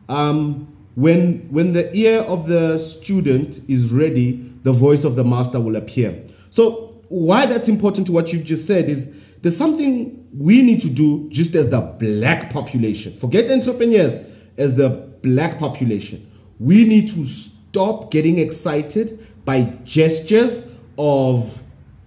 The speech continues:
grandiose stories and gestures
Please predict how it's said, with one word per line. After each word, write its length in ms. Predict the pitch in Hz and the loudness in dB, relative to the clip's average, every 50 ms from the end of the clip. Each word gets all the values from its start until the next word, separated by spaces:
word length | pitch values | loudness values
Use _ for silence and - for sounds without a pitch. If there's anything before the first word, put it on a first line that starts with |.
| _ - - - | _ -20 -14 -4
grandiose 960 | - 135 147 147 147 151 147 147 151 147 131 139 147 143 139 135 139 131 - - - | 2 2 4 4 4 4 4 4 2 2 0 2 4 4 6 6 4 2 0 -4 -2
stories 680 | - 170 143 147 156 165 190 240 262 247 233 - - - - - - - | -2 4 4 6 6 6 4 2 2 2 0 -4 -10 -16 -20 -20 -12 -4
and 200 | 139 143 135 123 | 0 0 0 0
gestures 720 | - 143 156 160 160 - - 220 233 247 254 240 - - | 2 4 2 2 2 0 2 4 4 4 4 2 -2 -6